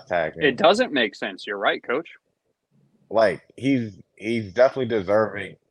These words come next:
Speaker 1: A M V P quarterback we're talking about, not just, like, any, and, like, in most regards, uh, he's still one of a top five,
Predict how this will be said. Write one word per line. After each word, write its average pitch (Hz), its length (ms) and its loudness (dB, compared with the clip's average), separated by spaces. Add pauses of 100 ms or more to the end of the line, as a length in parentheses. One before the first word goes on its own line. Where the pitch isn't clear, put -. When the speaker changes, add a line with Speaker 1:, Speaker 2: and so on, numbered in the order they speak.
(140)
Speaker 1:
A 117 180 4
M 156 120 4
V 165 140 0
P 151 220 -4
quarterback 104 720 2
we're 95 160 -2
talking 90 460 0
about, 80 420 -12
not 120 260 -2
just, 135 200 -6
like, 107 240 2 (540)
any, 110 600 -4 (380)
and, 117 180 2
like, 110 220 2
in 117 160 2
most 135 280 4
regards, 117 540 2 (540)
uh, 95 420 4 (220)
he's - 320 -10
still 147 240 4
one 139 160 2
of 110 120 0
a 95 80 0
top 120 400 0
five, 117 420 4